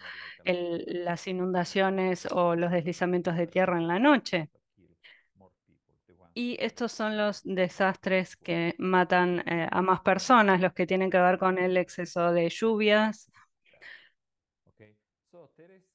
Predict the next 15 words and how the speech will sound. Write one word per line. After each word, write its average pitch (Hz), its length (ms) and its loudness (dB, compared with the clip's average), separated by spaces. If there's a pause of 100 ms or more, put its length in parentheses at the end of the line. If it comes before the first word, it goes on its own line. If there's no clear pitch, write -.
(1200)
Entonces, 330 640 0
hay 254 220 -2
una 262 200 0
relación 214 1300 0
entre 185 920 -2
los 175 360 -2
r-, 165 140 -4
desastres 254 920 2 (580)
y 220 140 0
los 220 200 2
efectos 196 440 -2
sobre 180 280 2
la 185 140 2
salud. 170 640 0 (500)
Algunos, 190 840 2